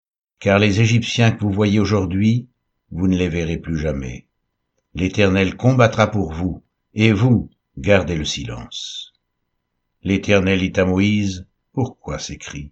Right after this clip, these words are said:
Parle aux enfants d'Israël, et qu'ils marchent. Toi, lève ta verge, étends ta main sur la mer et fends-la.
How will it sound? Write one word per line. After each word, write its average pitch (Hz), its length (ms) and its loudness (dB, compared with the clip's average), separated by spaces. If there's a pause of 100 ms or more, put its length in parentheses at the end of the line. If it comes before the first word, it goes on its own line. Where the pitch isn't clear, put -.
(500)
Parle 113 240 4
aux 98 160 2
enfants 95 280 0
d'Israël, 76 600 -6
et 80 140 -10
qu'ils 98 260 0
marchent. - 640 -6 (1080)
Toi, 113 440 4
lève 110 340 0
ta 113 160 2
verge, 92 540 -4
étends 113 320 2
ta 110 160 2
main 107 160 2
sur 101 180 -4
la 95 140 0
mer 104 320 0
et 80 40 -6
fends-la. 85 580 -4